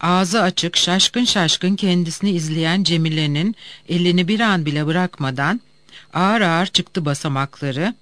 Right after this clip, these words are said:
sağa sola bakmadan dosdoğru Kızıl Tosbağa'ya doğru yürüdü.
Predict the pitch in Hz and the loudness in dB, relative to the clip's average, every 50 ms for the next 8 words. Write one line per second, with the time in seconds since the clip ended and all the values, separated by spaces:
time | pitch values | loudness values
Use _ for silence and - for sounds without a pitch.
0 | _ _ _ - - - - - - - - 190 180 190 214 208 - 214 202 202 | _ _ _ -20 -20 -20 -20 -18 -14 -4 0 0 2 2 2 0 0 0 2 2
1 | 208 175 202 208 208 - - 175 160 143 131 139 151 180 226 220 - _ - - | 2 2 0 -2 -2 -2 -2 -2 -2 0 0 0 0 0 -2 -4 -6 _ -20 -20
2 | - _ _ 196 214 247 247 - - 214 190 175 175 196 220 - - 208 175 170 | -20 _ _ -2 -2 -2 -2 -2 -2 0 0 2 2 0 0 0 -2 -2 0 0
3 | 220 226 - - 185 175 - - - 180 180 180 180 185 180 147 151 147 151 156 | 0 -2 0 -2 -4 -4 -4 -4 -4 -2 0 0 2 0 0 0 0 0 0 0
4 | 180 208 196 175 156 147 147 131 127 135 127 123 | 0 0 0 0 0 0 -2 -4 -4 -6 -8 -8